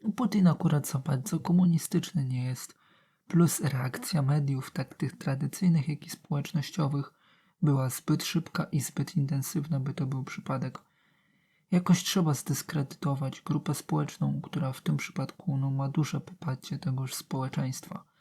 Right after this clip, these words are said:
A o nuce i ruskie trolle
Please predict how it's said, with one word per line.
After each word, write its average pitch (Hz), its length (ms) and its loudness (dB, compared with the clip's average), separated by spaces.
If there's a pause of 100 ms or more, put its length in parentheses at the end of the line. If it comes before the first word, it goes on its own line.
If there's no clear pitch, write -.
(680)
A 143 200 4
o 151 120 4
nuce 170 420 6
i 143 100 0
ruskie 143 360 0
trolle 131 420 -2